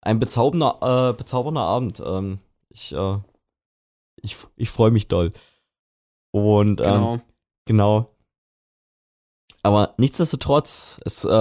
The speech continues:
Speaker 1: es geht ja weiter. Äh, wir beide waren ja noch auf mehr Veranstaltungen. Ich weiß jetzt gar nicht, wann der Electric Cowboy war. Es war jetzt zwei Wochen her, kann das sein? Irgendwie so die Dreh?
Speaker 2: Äh,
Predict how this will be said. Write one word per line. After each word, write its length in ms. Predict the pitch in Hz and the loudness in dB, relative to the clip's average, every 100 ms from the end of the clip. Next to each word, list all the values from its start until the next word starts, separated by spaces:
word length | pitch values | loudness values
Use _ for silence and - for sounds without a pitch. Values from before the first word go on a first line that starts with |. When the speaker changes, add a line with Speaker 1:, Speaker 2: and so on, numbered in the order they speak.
| 107 110 101 | 6 6 4
Speaker 1:
es 140 | - | 4
geht 120 | 180 | 4
ja 100 | 175 | 6
weiter. 240 | 139 180 127 | 6 4 4
Äh, 380 | 104 113 117 117 | 4 4 4 4
wir 140 | 123 | 4
beide 260 | 123 147 135 | 4 4 4
waren 160 | 143 | 2
ja 60 | 143 | 0
noch 120 | 135 | -2
auf 200 | - - | -4 -2
mehr 200 | 123 143 | -2 -2
Veranstaltungen. 840 | 165 98 92 - 87 90 85 90 156 | 0 -2 -2 -2 -2 -2 -6 -8 -14
Ich 580 | _ _ _ _ _ - | _ _ _ _ _ -12
weiß 100 | 98 | -12
jetzt 60 | - | -6
gar 80 | 107 | -6
nicht, 100 | 104 | -4
wann 80 | |
der 100 | 101 | -4
Electric 280 | 98 - 98 - | -4 -6 -12 -6
Cowboy 300 | 101 151 135 | -4 -2 -2
war. 140 | 139 | -4
Es 120 | 139 107 | -4 -4
war 80 | |
jetzt 140 | 95 - | -6 -4
zwei 180 | 107 98 | -2 -2
Wochen 220 | 113 185 | -4 -6
her, 160 | 226 | -6
kann 160 | 220 107 | -8 -10
das 100 | 107 | -10
sein? 240 | 139 196 - | -10 -12 -12
Irgendwie 220 | 117 - | -12 -8
so 120 | 117 | -8
die 100 | 107 | -8
Dreh? 240 | 104 151 202 _ _ _ _ _ _ _ _ _ _ _ - | -6 -8 -10 _ _ _ _ _ _ _ _ _ _ _ -12
Speaker 2:
Äh, 580 | 98 85 71 53 50 | -8 -8 -8 -10 -10